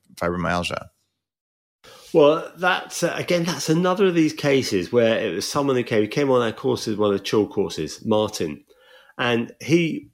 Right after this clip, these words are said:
Speaker 2: came on our chill courses for anxiety, but he had fibromyalgia. And he came in and again, he, he said it worked for his anxiety, and they noticed that his symptoms of fibromyalgia were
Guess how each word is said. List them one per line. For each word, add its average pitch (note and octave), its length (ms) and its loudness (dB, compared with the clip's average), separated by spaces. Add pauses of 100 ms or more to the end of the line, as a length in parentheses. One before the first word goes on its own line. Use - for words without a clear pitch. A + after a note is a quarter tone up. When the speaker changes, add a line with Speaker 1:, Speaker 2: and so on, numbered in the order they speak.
Speaker 2:
came D#3 200 2
on C#3+ 60 4
our C#3 80 4
chill C#3+ 200 2
courses B2 300 0
for - 180 -4
anxiety, C#3 840 0 (220)
but A#2 120 2
he A#2+ 80 2
had B2+ 280 -2
fibromyalgia. G#2 960 0 (680)
And A#2 400 -4 (500)
he G#2+ 320 -2
came D#3+ 380 2
in C3 460 4
and G#2+ 500 -2 (1500)
again, B2+ 500 0
he, G#2 640 0 (100)
he - 160 -4
said A2 200 0
it F#2+ 100 0
worked A#2+ 240 6
for A#2 60 -6
his A2 100 0
anxiety, A2+ 520 0
and B2 60 0
they B2 100 2
noticed B2+ 520 -2 (180)
that B2 200 -6
his B2+ 200 -2
symptoms C3 500 0
of B2+ 100 0
fibromyalgia C3+ 1200 -2 (420)
were F2+ 380 -2